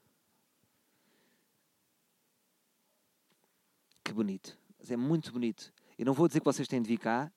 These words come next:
mas sei que um ou outro, era um orgulho para mim, para este podcast, se um ouvinte, pelo menos, estivesse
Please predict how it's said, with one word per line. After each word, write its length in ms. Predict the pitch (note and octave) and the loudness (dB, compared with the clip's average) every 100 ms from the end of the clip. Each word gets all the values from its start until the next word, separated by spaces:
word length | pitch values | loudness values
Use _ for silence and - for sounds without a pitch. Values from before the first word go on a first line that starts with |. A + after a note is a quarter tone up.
| _ | _
mas 240 | A#2 A#2 | -4 0
sei 160 | - F3 | 4 4
que 180 | - F3+ | 4 4
um 120 | F#3 | 6
ou 140 | D#3+ | 6
outro, 300 | D#3+ E3 E3+ - - - | 4 2 -6 -14 -20 -2
era 160 | D#3+ F#3+ | 4 6
um 60 | |
orgulho 240 | G3+ F#3+ G#3+ | 6 6 4
para 120 | G3 | 4
mim, 140 | F#3+ | 4
para 80 | F3+ | 2
este 120 | F3 | -2
podcast, 500 | - E3 - E3+ - | 0 -2 0 -2 -2
se 160 | - G3 | -4 0
um 240 | G#3 F#3 | 2 2
ouvinte, 280 | E3 D#3 D3+ | 0 0 -4
pelo 140 | - C#3 | -2 -2
menos, 280 | C3 B2+ | -2 -6
estivesse 380 | - C#3 C3 C#3 | -4 -4 -4 -8